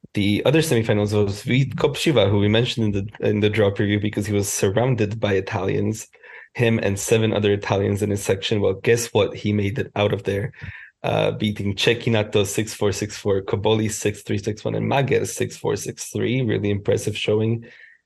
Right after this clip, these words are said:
Uh, lost to Van Asch in straight sets, but his second Challenger semifinal in twenty twenty-three. What did you think of Kopřiva this week?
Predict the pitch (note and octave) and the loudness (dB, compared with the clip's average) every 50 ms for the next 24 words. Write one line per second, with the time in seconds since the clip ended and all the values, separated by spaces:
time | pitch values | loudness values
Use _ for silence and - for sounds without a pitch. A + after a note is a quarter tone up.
0 | _ _ _ - G2+ G2 F#2+ G2 G#2+ G#2+ G#2 G#2 - - G#2+ G#2+ G#2 G2+ G2 G2 | _ _ _ -2 0 2 2 2 2 2 0 0 -2 -2 0 0 0 0 0 -2
1 | G2 - G#2 F#2+ - - - G2 F#2 - - - A2 G#2 G2 - - - - - | -2 -2 -4 -4 -4 -2 -2 -2 -2 -4 -2 2 2 2 2 0 -4 -14 -18 -20
2 | _ _ _ _ _ _ _ _ - G#2 F#2 - - - - B2 A2+ B2 A#2+ A2 | _ _ _ _ _ _ _ _ -2 -2 -2 -2 -2 -2 0 0 0 0 0 0
3 | - A2+ G#2+ G#2 G2 G#2+ G2+ - - G2+ G2+ G2+ - G2 G2 G2 G2+ G2+ G2+ - | 0 0 0 0 0 -2 -2 -2 -2 -2 -2 -2 -2 -2 -2 -2 -2 -2 -4 -4
4 | - A2 G2+ G2+ G#2+ G2+ - - G2 F#2+ - G2 - - - G#2 G#2 G#2+ G#2 G2+ | -2 -2 -2 -2 -4 -4 -4 -4 -6 -6 -8 -12 -14 -8 -4 -2 -2 0 0 -2
5 | G2 - - G#2 G2+ G2 G#2 G2 F#2+ G2+ - G#2 G2 G2 - G2+ G2 - - - | -2 -4 -2 -2 -2 -2 -2 -6 -10 -8 -6 -6 -6 -6 -6 -6 -6 -4 -6 -6
6 | - - - - - - D3 C#3+ - - - - - - _ - - | -6 -6 -8 -6 -4 -4 -4 -6 -8 -10 -12 -14 -14 -16 _ -20 -20